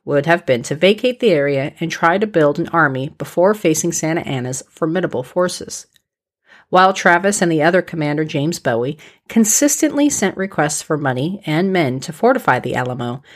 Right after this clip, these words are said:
they were often ignored or given meager provisions and support. With this history and the understanding they were facing a force of thousands to their hundred, it is amazing that they chose to stay and fight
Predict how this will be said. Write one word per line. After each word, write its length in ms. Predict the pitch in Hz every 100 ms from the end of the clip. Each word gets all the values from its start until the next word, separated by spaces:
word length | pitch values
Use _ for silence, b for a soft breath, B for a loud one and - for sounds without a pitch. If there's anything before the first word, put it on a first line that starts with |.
| b b -
they 140 | 190
were 120 | 202
often 420 | 190 220 - 262
ignored 520 | 226 214 165 131 135 -
or 280 | 165 156 151 151
given 360 | 185 185 180
meager 280 | 180 196 165
provisions 600 | 139 151 156 143 110 117
and 120 | 120
support. 500 | - 123 185 135 - - _ _ _ _ _ _ _ _
With 240 | 202 311 -
this 180 | 240 -
history 420 | 160 - 143 139
and 80 | 139
the 120 | 147
understanding 640 | 151 147 - 143 139 135
they 100 | 131
were 140 | 127 135
facing 480 | - 147 143 135 -
a 80 |
force 380 | 139 - 135 135
of 80 | 123
thousands 640 | - 185 196 190 113 - -
to 320 | 160 139 123
their 220 | 123 101
hundred, 540 | - 247 240 95 - - b b b b b
it 120 | 262
is 120 | 311
amazing 720 | 339 339 339 320 233 - - -
that 120 | 160
they 80 | 185
chose 400 | - 202 214 233
to 100 | 285
stay 400 | - 131 107 113
and 180 | 190 208
fight 400 | - 269 151